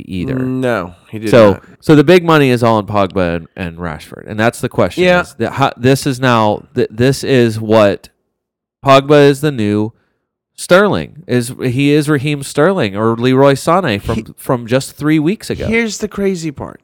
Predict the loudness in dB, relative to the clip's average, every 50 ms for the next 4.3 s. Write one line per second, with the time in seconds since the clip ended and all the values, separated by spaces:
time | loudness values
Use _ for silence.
0 | _ _ _ _ _ _ _ _ _ _ _ -6 -2 2 2 2 2 2 0 0
1 | 0 0 -2 -4 -6 -8 -8 -8 -8 -8 -10 -10 -10 -8 -8 -6 -8 -6 -6 -6
2 | -8 -8 -8 -10 -10 -8 -8 -8 -6 -6 -6 -6 -6 -6 -8 -10 -12 -12 -12 -12
3 | -12 -12 -12 -12 -14 -16 -16 _ -12 -10 -8 -8 -8 -8 -8 -8 -8 -8 -10 -12
4 | -14 -12 -10 -10 -10 -12